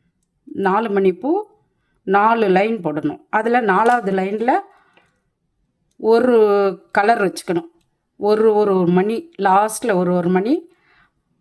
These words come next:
நான் எல்லோ கலர் வைக்க போறேன். நீங்க என்ன கலர் போடுறீங்களோ அதை வச்சுக்கிங்க. இதே போல இந்த சைடு போட்டுக்குங்க. அதுக்கடுத்து கீழே வந்து,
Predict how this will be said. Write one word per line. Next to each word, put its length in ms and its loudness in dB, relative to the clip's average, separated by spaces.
நான் 240 -2
எல்லோ 120 0
கலர் 240 -2
வைக்க 240 -4
போறேன். 280 0
நீங்க 240 -2
என்ன 180 0
கலர் 300 -4
போடுறீங்களோ 480 0
அதை 140 -2
வச்சுக்கிங்க. 520 -10
இதே 340 0
போல 500 -2
இந்த 340 -6
சைடு 260 -4
போட்டுக்குங்க. 580 -6
அதுக்கடுத்து 560 -2
கீழே 300 0
வந்து, 420 -2